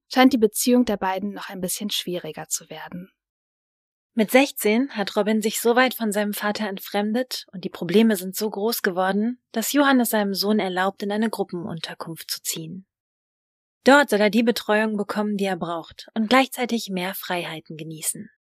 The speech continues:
Speaker 2: Die Wohngruppe befindet sich im Nachbarort und Johann und sein Sohn haben Kontakt, allerdings nur sporadisch, denn das Verhältnis bleibt weiterhin angespannt.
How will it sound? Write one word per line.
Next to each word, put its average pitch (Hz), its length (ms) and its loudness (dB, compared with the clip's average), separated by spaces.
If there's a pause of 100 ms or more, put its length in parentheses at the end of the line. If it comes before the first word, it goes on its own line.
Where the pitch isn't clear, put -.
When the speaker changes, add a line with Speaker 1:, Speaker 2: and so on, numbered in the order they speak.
(800)
Speaker 2:
Die 202 120 4
Wohngruppe 247 480 4
befindet 254 360 0
sich 254 160 -4
im 247 100 0
Nachbarort 190 800 -6 (480)
und 233 160 4
Johann 254 320 8
und 190 100 -6
sein 202 200 0
Sohn 214 360 0
haben 208 160 0
Kontakt, - 680 -10 (320)
allerdings 202 400 2
nur 240 120 2
sporadisch, 240 720 2 (140)
denn 202 100 0
das 208 160 2
Verhältnis 247 580 -2
bleibt - 340 -6
weiterhin 196 520 -4
angespannt. - 800 -4